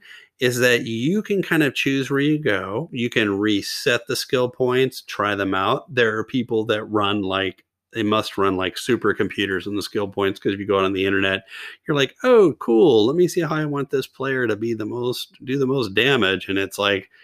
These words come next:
"Oh, here's the way to do the most damage. You have to put skill points here, and then you have to hit this ability at this time and this time. And, oh, here's a little app that'll do it for you."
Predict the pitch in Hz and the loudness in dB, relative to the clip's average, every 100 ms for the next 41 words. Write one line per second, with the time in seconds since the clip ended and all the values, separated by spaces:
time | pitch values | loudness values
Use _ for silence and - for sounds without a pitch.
0 | - _ 285 262 165 107 104 185 165 127 | -20 _ 0 2 4 4 4 4 2 2
1 | 110 101 104 95 95 92 - 92 104 139 | 4 4 2 0 0 -4 -4 -4 -2 -4
2 | - 113 120 113 113 - 110 107 104 98 | -4 -4 -4 -6 -8 -6 -6 -6 -4 -6
3 | - 170 139 113 143 101 101 95 92 113 | -2 2 4 2 0 -4 -6 -4 -4 -4
4 | 107 - 95 101 - 147 - 107 101 104 | -6 -6 -8 -6 -4 -4 -4 -4 -2 -2
5 | 123 92 147 156 - 98 101 131 101 117 | -4 -4 -8 -10 -14 -12 -10 -10 -10 -14
6 | - 98 98 117 95 92 - - - - | -12 -6 -4 -2 -4 -6 -12 -16 -12 0
7 | 220 143 - 208 208 196 156 - 113 143 | 4 4 4 2 4 4 4 2 -2 0
8 | 120 110 104 131 - 98 95 | 0 2 2 2 0 -6 -8